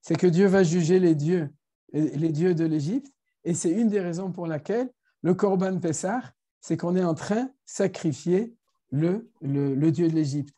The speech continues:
Or, quel dieu d'Égypte on est en train de sacrifier ? Ra. Et Ra, c'est le dieu du soleil. C'est-à-dire que la Torah commence par la sanctification du mois, qui est, ou de, par un calendrier lunaire,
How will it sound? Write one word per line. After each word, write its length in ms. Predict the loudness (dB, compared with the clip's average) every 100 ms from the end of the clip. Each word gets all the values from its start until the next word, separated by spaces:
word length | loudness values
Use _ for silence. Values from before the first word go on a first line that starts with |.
| _ _
Or, 240 | -4 -4 0
quel 440 | 2 2 2 -6 -6
dieu 280 | -2 0
d'Égypte 400 | 2 2 0 -4 -4
on 100 | -4
est 60 |
en 60 | -6
train 180 | -6 -6
de 40 |
sacrifier ? 640 | -6 -6 -6 -4 -2 -4 -6 _ -4
Ra. 360 | 2 2 2 -8 _ _ 2
Et 120 | 4
Ra, 360 | 6 4 2 -4
c'est 200 | -4 0
le 100 | 2
dieu 180 | 4 2
du 120 | 0
soleil. 400 | -4 -8 -8 -12 _ _ _
C'est-à-dire 400 | 2 4 4 4
que 100 | 4
la 220 | 6 6
Torah 360 | 4 4 6 4
commence 540 | 4 4 4 2 -2
par 160 | -6 -6
la 100 | -4
sanctification 920 | -2 -4 -2 -2 -2 -2 -4 -6 -8 -10 _ _ _ _
du 160 | 0 4
mois, 460 | 6 6 6 2 -4 _ _ _
qui 180 | 2 6
est, 60 | 6
ou 200 | 6 2
de, 140 | 2
par 180 | 0 -2
un 100 | 0
calendrier 640 | 0 0 0 0 0 0
lunaire, 440 | -2 -2 -4 -4